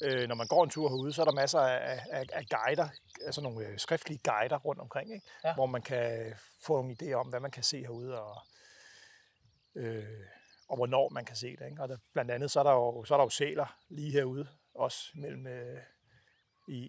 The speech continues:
Speaker 1: i fjorden herude, ikke?
Speaker 2: Ja, fordi at,
Speaker 1: Mellem
Speaker 2: at nu er vi jo i et, et, en helt anden, øh, biotop, end vi
Speaker 1: Ja.
Speaker 2: var, øh, da vi var, øh, der ved Sorø, øh, og
Speaker 1: Ja,
Speaker 2: der ved,
Speaker 1: ja.
Speaker 2: øh, og hvad hed den, øh, den skov?
Speaker 1: Brumme.
Speaker 2: Brummeskov.
Speaker 1: Brumme Plantage, ja.
Speaker 2: Ja, ja, Plantage, ja. Nu er vi jo ude i, øh, i,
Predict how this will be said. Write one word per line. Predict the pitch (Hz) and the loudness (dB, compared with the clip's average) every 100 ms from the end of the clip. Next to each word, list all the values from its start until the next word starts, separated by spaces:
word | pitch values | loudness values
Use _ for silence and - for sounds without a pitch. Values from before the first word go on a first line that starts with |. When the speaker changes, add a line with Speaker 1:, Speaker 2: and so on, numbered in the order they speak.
| 156 | -12
Speaker 1:
i | |
fjorden | - 156 151 135 | -4 -4 -2 -6
herude, | 135 160 185 | -10 -10 -12
ikke? | - _ 160 | -16 _ -2
Speaker 2:
Ja, | |
fordi | 143 170 208 | -2 -2 -6
at, | - | -2
Speaker 1:
Mellem | 127 127 | -2 0
Speaker 2:
at | 180 | -2
nu | 180 254 | 0 6
er | 233 | 6
vi | 247 | 6
jo | 240 208 | 0 -2
i | 180 | -2
et, | 160 165 | -4 -6
et, | 143 | -8
en | 151 139 | -8 -6
helt | 131 277 - | -4 -4 -2
anden, | 170 170 202 | -2 0 2
øh, | 170 143 | 4 4
biotop, | - 165 - 254 262 - 208 | 0 -8 0 2 2 -6 -8
end | 175 | -2
vi | 160 | 4
Speaker 1:
Ja. | 143 | 6
Speaker 2:
var, | 147 165 180 | 6 4 4
øh, | 160 147 | 4 4
da | 143 | -4
vi | 139 | 2
var, | 143 135 131 | 2 4 2
øh, | 139 123 120 120 123 123 139 123 | 0 -2 -4 -6 -8 -12 -16 -2
der | 156 143 | 0 0
ved | 143 | -2
Sorø, | - 151 170 143 | -2 -2 -4 -8
øh, | 139 139 123 | -4 0 2
og | 127 | 4
Speaker 1:
Ja, | 131 | 4
Speaker 2:
der | 131 | 2
ved, | 139 | 0
Speaker 1:
ja. | 131 123 120 | 0 2 0
Speaker 2:
øh, | 117 - - 180 - - | -2 -8 -10 -10 -12 -8
og | - 131 | 0 0
hvad | 143 | 0
hed | 156 - | -2 -6
den, | 135 135 | -8 -8
øh, | 127 131 | -8 -8
den | 127 | -10
skov? | - 131 - - | -2 -2 -4 -2
Speaker 1:
Brumme. | 135 160 180 - - | 6 6 6 -8 -6
Speaker 2:
Brummeskov. | 147 202 208 147 | -2 -2 0 0
Speaker 1:
Brumme | 160 | 0
Plantage, | - 135 135 123 | -4 -4 -4 -4
ja. | - | -8
Speaker 2:
Ja, | 110 - | -16 -10
ja, | 139 | -8
Plantage, | 143 135 131 127 147 | -8 -6 -6 -4 -4
ja. | 135 - - - | -6 -6 -20 -2
Nu | 196 | 6
er | 247 | 6
vi | 196 | 6
jo | 170 | -2
ude | 170 226 220 | -2 -4 -4
i, | 180 151 | -4 2
øh, | 131 120 120 117 - _ - - | 2 2 -4 -10 -20 _ -20 -14
i, | 135 | -14